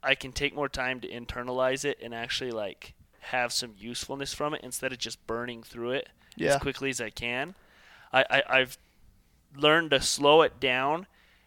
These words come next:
Speaker 1: and, like, really, like, take time to think about things. I need to do better about, like, if they have exercises, like, actually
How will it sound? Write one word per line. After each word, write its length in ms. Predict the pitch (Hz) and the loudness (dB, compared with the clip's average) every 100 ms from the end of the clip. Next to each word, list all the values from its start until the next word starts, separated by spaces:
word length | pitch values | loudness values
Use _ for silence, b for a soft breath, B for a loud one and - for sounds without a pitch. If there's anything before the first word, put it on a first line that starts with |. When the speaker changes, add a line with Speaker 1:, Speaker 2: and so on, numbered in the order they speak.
| b | b
Speaker 1:
and, 140 | - 127 | -4 -2
like, 220 | 120 113 | -2 0
really, 240 | 139 139 127 | 2 2 2
like, 320 | 110 - - | 0 -4 -10
take 220 | 139 - | -8 -8
time 240 | 131 123 | -8 -8
to 40 | 117 | -8
think 360 | - 127 120 | -10 -10 -10
about 400 | 120 117 117 110 - | -8 -2 0 0 -4
things. 420 | 123 117 117 123 | -12 -12 -12 -12
I 80 | - | -6
need 220 | 143 156 | -2 -2
to 80 | 139 | -4
do 120 | 131 | -4
better 220 | 123 123 127 | -2 0 0
about, 200 | 120 78 | 0 -2
like, 240 | 107 - | -4 -10
if 80 | - | -12
they 80 | 123 | -8
have 180 | 120 90 | -8 -6
exercises, 960 | 117 - 127 - 131 131 135 143 147 - | -8 -8 -10 -4 -2 -2 -4 -8 -10 -10
like, 160 | 123 | -12
actually 260 | 120 - | -10 -8